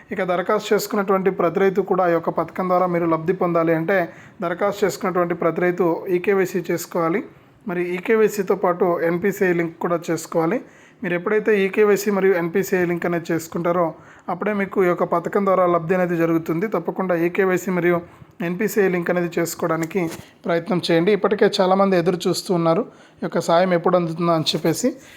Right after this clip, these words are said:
మరి మీరు ఎదురు చూసినట్లుగా ఈ యొక్క పథకానికి సంబంధించిన డబ్బులను ఇచ్చేందుకు ప్రభుత్వం అయితే క్లారిటీ అయితే ఇచ్చేసింది. మరి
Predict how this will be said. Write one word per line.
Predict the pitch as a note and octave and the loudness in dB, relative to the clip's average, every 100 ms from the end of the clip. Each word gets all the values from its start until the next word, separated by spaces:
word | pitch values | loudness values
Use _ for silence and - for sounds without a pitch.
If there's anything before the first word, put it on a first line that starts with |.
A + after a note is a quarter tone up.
| - | -12
మరి | F#3+ F#3 | -6 -4
మీరు | F#3 F3 | 0 0
ఎదురు | G3 G3+ | 0 0
చూసినట్లుగా | G#3+ G#3 G3 G3+ G3 | -2 0 -2 0 2
ఈ | F3 | 2
యొక్క | F3+ F3 | 0 -2
పథకానికి | E3 G3 F#3 - | -2 -2 -2 -2
సంబంధించిన | F3+ F3 F#3 E3 | -2 -2 -2 -2
డబ్బులను | E3 G3 F#3 | 0 0 -2
ఇచ్చేందుకు | - F3 E3+ F3+ E3 D#3 - _ _ | -2 -4 -2 -2 -4 -4 -16 _ _
ప్రభుత్వం | F3 E3 E3+ F3+ | -8 -4 -2 -2
అయితే | E3+ F3+ | 0 0
క్లారిటీ | E3+ E3 E3+ F3+ | 2 2 2 0
అయితే | E3+ F3 | 2 0
ఇచ్చేసింది. | D#3 - E3 F3 E3+ C#4 - - _ | -2 -4 -6 -4 -4 -4 -8 -20 _
మరి | F#3+ | -4